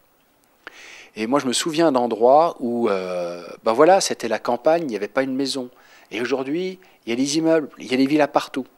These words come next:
Je me souviens quand j'allais en Valais, au fin fond du Val d'Airain,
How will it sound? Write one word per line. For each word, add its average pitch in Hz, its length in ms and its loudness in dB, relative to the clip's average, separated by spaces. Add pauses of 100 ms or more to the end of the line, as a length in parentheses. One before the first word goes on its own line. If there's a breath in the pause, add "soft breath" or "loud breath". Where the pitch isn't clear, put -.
(560 soft breath)
Je - 120 -20
me 120 60 -10
souviens 139 300 0
quand 127 180 0
j'allais 120 220 -2
en 117 120 0
Valais, 120 380 2
au 135 80 2
fin 110 200 -8
fond 120 160 -8
du 113 80 -6
Val 107 180 -2
d'Airain, 107 280 0